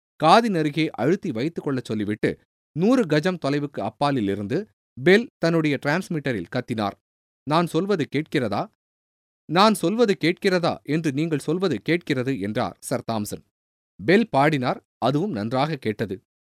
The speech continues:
பிரேசில் அரசர் இரண்டாம் பெட்ரோ சர் தாம்சனின் வியப்பை பார்த்துவிட்டு, தானும் ரிசீவரை வாங்கி காதில் வைத்துக் கொண்டார். பெல் பேசினார். மன்னர் பெட்ரோ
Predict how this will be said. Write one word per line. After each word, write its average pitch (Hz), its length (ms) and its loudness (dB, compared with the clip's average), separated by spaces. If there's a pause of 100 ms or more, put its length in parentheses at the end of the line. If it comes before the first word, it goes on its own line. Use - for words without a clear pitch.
(140)
பிரேசில் 220 360 2
அரசர் 156 420 0
இரண்டாம் 139 420 -2
பெட்ரோ 120 300 -2 (380)
சர் 208 260 4
தாம்சனின் 190 500 0
வியப்பை 139 360 0
பார்த்துவிட்டு, 135 680 -2 (320)
தானும் 214 540 4
ரிசீவரை 170 440 0
வாங்கி 123 320 -4
காதில் 143 380 0
வைத்துக் 107 280 -6
கொண்டார். 110 380 -2 (580)
பெல் 220 200 4
பேசினார். 131 520 0 (460)
மன்னர் 208 480 4
பெட்ரோ 147 300 0